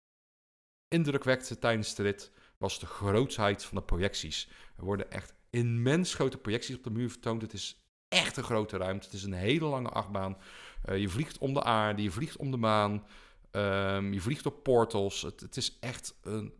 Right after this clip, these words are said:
top achtbaan. En absoluut het doen waard. Het is echt de attractie waar Epcot behoefte aan had. Epcot had hiervoor nog geen achtbaan gehad. Het park is, eh,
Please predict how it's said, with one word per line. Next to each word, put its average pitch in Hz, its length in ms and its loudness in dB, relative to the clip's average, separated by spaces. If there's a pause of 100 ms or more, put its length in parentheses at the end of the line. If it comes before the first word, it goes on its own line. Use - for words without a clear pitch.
top - 340 -2 (100)
achtbaan. 92 560 -2 (640)
En 107 500 0
absoluut 131 580 0
het 110 140 -4
doen 107 160 4
waard. 85 380 -4
Het - 140 -20
is - 360 -2 (680)
echt - 200 0
de - 60 0
attractie 139 440 2
waar 117 80 0
Epcot 123 300 -2
behoefte 123 280 -2
aan 156 80 0
had. 135 240 -4
Epcot 135 300 -2
had 123 160 -6
hiervoor 120 300 -4
nog 120 140 -4
geen 123 200 -4
achtbaan 131 340 -2
gehad. 117 220 -2
Het - 140 -16
park 110 240 -2
is, - 280 -6
eh, 101 140 -2